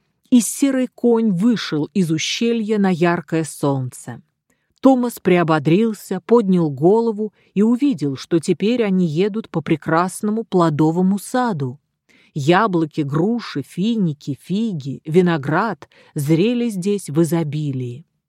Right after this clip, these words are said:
Томасу так хотелось есть и пить, и он так ослабел, что уже протянул было руку к ближайшему дереву,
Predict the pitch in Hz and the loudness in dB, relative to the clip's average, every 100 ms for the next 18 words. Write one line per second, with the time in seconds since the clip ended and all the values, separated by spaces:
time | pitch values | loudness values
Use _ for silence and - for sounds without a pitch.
0 | _ _ _ _ _ - 233 220 208 214 | _ _ _ _ _ 4 6 4 0 -4
1 | - 262 - - 175 220 196 175 175 185 | -2 -4 -4 -4 -2 0 0 -2 -4 -4
2 | 240 - - 202 - 277 - _ _ 175 | -4 -6 -8 -6 -2 -4 -4 _ _ 2
3 | 202 220 - 226 - 160 - 185 208 262 | 2 2 -2 -4 -2 -4 -4 -4 -2 -2
4 | 269 - - - - 262 254 277 - 269 | -4 -8 -18 -20 -4 0 0 0 0 -2
5 | - 262 262 247 226 247 254 269 254 175 | -2 -4 -2 0 0 2 2 2 0 -2
6 | 151 143 151 190 196 196 143 - 165 160 | -6 -6 -2 -2 -2 -2 -4 -6 -4 -4
7 | 156 240 254 226 | -2 -2 -2 -4